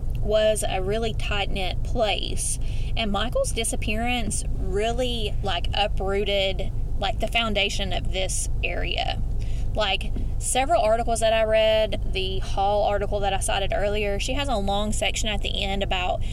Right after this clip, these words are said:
she remembers, I'm assuming you're a she, sorry if you're a he,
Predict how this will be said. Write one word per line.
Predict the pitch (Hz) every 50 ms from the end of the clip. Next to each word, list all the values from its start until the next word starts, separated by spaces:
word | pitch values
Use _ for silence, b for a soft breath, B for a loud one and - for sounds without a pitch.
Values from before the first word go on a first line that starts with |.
| B B
she | B - - 254 269 285
remembers, | 277 240 214 220 254 233 214 214 220 214 220 - - - - 190
I'm | 196 202
assuming | 202 - 202 196 190 190 185
you're | 180 185 185
a |
she, | 185 185 185 190 190 180
sorry | - - - 180 185
if | 185 180
you're | - 196 190
a | 185
he, | 180 180 180 185 214 185 196 196